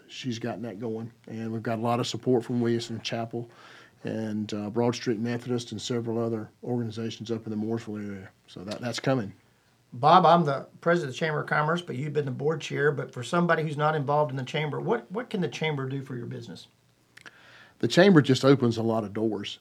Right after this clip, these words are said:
Speaker 1: Uh, it puts you in immediate vicinity with a lot of decision makers. Uh, it puts you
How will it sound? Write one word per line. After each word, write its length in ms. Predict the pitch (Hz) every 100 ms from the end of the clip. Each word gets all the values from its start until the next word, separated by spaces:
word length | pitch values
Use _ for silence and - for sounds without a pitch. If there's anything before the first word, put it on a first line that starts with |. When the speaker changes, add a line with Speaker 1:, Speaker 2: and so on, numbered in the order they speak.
| _
Speaker 1:
Uh, 280 | 113 117 107
it 200 | 127 120
puts 280 | 147 -
you 160 | 139 131
in 340 | 127 135 127
immediate 580 | - 117 135 135 135 117 - _ _ _ _ _ _ _ _ _
vicinity 640 | 120 113 151 147 131 135 135
with 680 | 120 120 127 123 120 120 -
a 40 |
lot 220 | 117 120
of 80 | 123
decision 480 | 104 - 135 127 113
makers. 460 | 123 123 123 120 - - - - _
Uh, 240 | 113 104 -
it 120 | -
puts 240 | - 123
you 360 | - 120 117 113